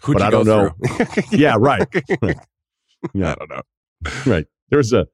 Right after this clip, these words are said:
Speaker 2: there's a really cool program I saw online where they kinda do pie charts. Like,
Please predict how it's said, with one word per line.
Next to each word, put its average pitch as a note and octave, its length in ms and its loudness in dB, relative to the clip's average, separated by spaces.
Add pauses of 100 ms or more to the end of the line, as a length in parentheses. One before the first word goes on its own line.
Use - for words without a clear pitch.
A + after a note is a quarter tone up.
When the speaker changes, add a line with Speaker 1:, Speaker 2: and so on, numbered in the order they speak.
(440)
Speaker 2:
there's B2 100 -8
a B2 40 0
really E3+ 280 6
cool D#3+ 200 2
program B2+ 560 2
I G2+ 80 0
saw G#2 240 0
online F2 400 0
where E2+ 80 -2
they F2 100 2
kinda C3+ 220 0
do F#2 240 -6
pie C3 260 0
charts. - 640 -8
Like, D#2+ 180 -6